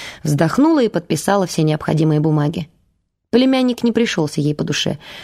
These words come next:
но врач определенно сказал, что своих детей у Лены не будет. «Худое семя, чахлое», думала женщина, ведя мальчишку домой по пыльным улицам, «но все ж лучше, чем ничего». У Елены Савушкиной были свои понятия о том, что подобает порядочной женщине, а подобало ей иметь мужа и ребенка.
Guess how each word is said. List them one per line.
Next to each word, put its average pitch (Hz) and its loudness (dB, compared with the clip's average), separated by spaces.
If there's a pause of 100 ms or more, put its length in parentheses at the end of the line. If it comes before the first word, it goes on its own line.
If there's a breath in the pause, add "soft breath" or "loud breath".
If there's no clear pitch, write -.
но 202 4
врач 277 0
определенно 190 0
сказал, 156 0
что 151 -4
своих 190 0
детей 175 -2
у 160 2
Лены 151 2
не 156 2
будет. 156 -4 (680)
«Худое 233 2
семя, 175 -2 (340)
чахлое», 170 0
думала 143 2
женщина, 147 0
ведя 151 2
мальчишку 147 -2
домой 147 2
по 143 0
пыльным 151 2
улицам, 147 -2 (380 loud breath)
«но 160 0
все - -2
ж - -10
лучше, 147 -4
чем 135 -2
ничего». 139 -2 (1400)
У 180 4
Елены 285 4
Савушкиной 269 0
были 196 2
свои 175 0
понятия 165 0
о 147 -2
том, 226 2
что - -4
подобает 156 2
порядочной 147 0
женщине, 156 0
а - -4
подобало 156 2
ей 151 2
иметь 139 -2
мужа 233 2
и 208 4
ребенка. 156 0